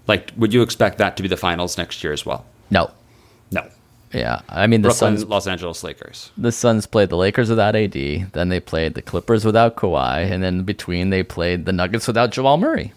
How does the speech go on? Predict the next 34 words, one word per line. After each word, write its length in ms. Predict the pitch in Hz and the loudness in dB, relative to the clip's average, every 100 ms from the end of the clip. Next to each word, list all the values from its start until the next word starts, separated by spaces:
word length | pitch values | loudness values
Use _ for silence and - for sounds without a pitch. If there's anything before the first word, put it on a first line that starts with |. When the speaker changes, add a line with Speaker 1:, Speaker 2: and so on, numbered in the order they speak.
| _ - | _ -8
Speaker 2:
which, 280 | 113 - 101 | -6 -4 -4
Speaker 1:
Yeah. 180 | 85 | -4
Speaker 2:
you 100 | 90 | 0
know, 180 | 117 139 - _ _ _ - | 0 0 -4 _ _ _ -6
they, 160 | 87 | -6
they, 300 | - 98 107 | -4 -2 -2
they 260 | 104 110 120 | -2 0 0
definitely 540 | 110 117 123 180 156 | 2 0 2 2 0
beat 240 | 120 135 143 | 2 2 2
all 180 | 110 120 | 4 4
those 240 | 117 - | 4 2
teams. 400 | - 110 - - - | -6 -8 -8 -14 -2
But 240 | 95 85 - | 0 0 -4
if 180 | 95 | -6
all 160 | 98 107 | 0 2
those 140 | 104 | 0
teams 260 | - 113 107 | -2 -4 0
were 80 | 101 | -2
at 100 | - | -2
full 160 | 110 | -6
strength, 320 | 95 110 107 - | -4 -4 -4 -4
I 180 | 101 120 | -2 4
don't 160 | 139 | 4
know 120 | 127 123 | 4 2
if 80 | |
the 80 | 123 | 0
Suns 440 | - 135 135 - 151 - _ _ | -4 -4 -4 -8 -14 -20 _ _
beat 140 | 143 160 | 2 4
any 200 | 220 392 | 6 4
of 80 | 226 | 2
those 180 | - | -4
teams, 240 | - 78 - | -8 -14 -12
quite 180 | - - | -12 -12
frankly. 380 | 71 - 57 | -16 -14 -18